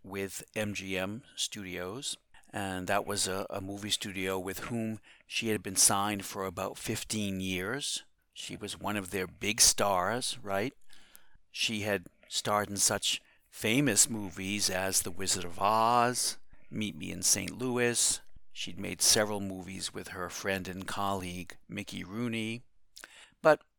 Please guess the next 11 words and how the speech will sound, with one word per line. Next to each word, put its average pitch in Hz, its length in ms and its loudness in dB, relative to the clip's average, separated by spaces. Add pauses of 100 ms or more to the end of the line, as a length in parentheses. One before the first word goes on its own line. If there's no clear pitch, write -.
(200)
unfortunately, 151 720 4
what 120 160 4
happened 107 540 2
over 95 260 -4
the 92 100 -8
years 90 760 -4 (360)
was 123 220 6
that 110 340 6 (960)
they 156 140 6
kept - 480 2 (160)
Judy, 98 560 -6